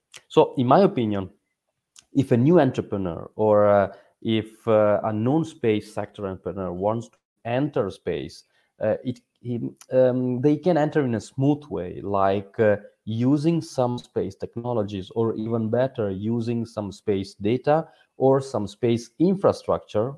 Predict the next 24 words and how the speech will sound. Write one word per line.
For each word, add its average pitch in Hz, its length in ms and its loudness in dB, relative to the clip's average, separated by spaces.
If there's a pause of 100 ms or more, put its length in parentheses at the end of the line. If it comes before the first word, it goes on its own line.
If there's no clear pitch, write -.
already 113 480 2
there, 101 380 0 (320)
or 113 180 6
space-related 104 880 -2
services 127 800 0 (300)
to 143 60 -6
develop 127 560 6
new 117 120 -2
innovations 95 680 -4
and 87 160 -4
new, 85 340 -6
and 92 120 -8
new 87 120 -10
product. 71 500 -8 (380)
Um, 117 580 4
allow 131 300 8
me 160 180 4
maybe 131 160 2
to 120 140 -2
give 117 220 -2
you 113 100 2
a - 80 -4
couple 110 320 6
of, 101 160 -2